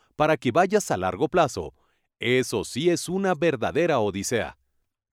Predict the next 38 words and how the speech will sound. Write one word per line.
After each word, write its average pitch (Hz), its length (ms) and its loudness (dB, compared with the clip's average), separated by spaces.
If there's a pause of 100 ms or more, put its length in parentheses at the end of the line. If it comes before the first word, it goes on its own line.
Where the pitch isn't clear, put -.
(120)
También 170 440 2
comprar 147 420 2
títulos 170 480 -4
en 127 100 0
la 92 80 -2
bolsa 95 500 -2 (160)
es 214 180 4
sencillo, 113 580 -4 (320)
pero 156 240 4
el 147 80 2
dolor 147 280 4
de 135 120 0
cabeza 143 500 0
es 165 140 -2
escoger 120 480 -2
bien 120 320 -2 (240)
para 131 220 2
que 131 120 0
te 95 160 -4
den 143 220 -2
rendimientos 143 840 -2
arriba 160 380 0
de 180 80 0
los 127 220 -2
índices 151 420 -4
bursátiles, 87 720 -6 (320)
como 151 280 4
el 92 120 -2
índice 185 360 -2
de 123 120 -2
precios 127 420 -4
y 135 60 -8
cotizaciones 135 840 -4 (280)
y 147 280 0
Standard 190 480 -2
and 113 140 -2
Poor's 156 280 0
quinientos. 104 640 -6